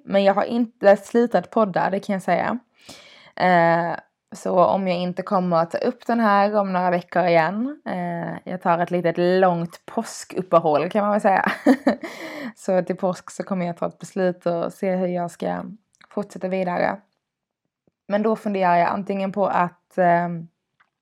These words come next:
släppa meditationer, eh, varje vecka. Som kommer vara mer i det här formatet. Så att man faktiskt får upp det, liksom.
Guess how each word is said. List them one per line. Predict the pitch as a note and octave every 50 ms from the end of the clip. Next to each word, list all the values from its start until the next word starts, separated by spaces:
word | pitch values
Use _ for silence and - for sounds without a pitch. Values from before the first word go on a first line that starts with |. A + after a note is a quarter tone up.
| _ _ _ _ - - _ _ - - - - - - _
släppa | - - G#3 F#3 - _ - F#3+ F3+ F3
meditationer, | F3+ F3+ F3+ F3+ F#3 F3+ F#3 F3 - G#3 G3+ F#3 F#3 F3+ F3 F3 F3 F#3 G3+ G#3 B3 B3+ _ _ _ _ _ _ _ _ _ - -
eh, | F#3 F#3+ F#3 F3+ F3+ F3+
varje | F3+ F#3 F#3 F3+ F3+
vecka. | F3 F#3 F3+ - - - F#3+ G3 A3+ D4 E4+ _ _ _ _ _ _ _ _ _ _ _ _ _ _ _ _
Som | - - F#3
kommer | - F3+ F#3 F#3 F3+
vara | E3+ F3 E3+ E3+ F3+ F3+ F3+ F3+
mer | F3 F3+ F3+ F3 E3+ E3+
i | E3 - - F#3 F3
det | - F3
här | E3 E3+ F3 E3+
formatet. | - F#3+ F3+ F3 F3 E3+ - - - F3+ G3 - _ _ - - - _ _ -
Så | G#3+ - F#3+
att | F3+ F3+
man | F#3 F3 E3+
faktiskt | F#3 F3 - F3+ F3 -
får | - F3 F3 - -
upp | F#3+ - - _ - - -
det, | - D#3+ D3 A#2 - F#3 - _ _
liksom. | - F#3+ F#3 - - F3+ D3+ C#3+ D#3 F3 -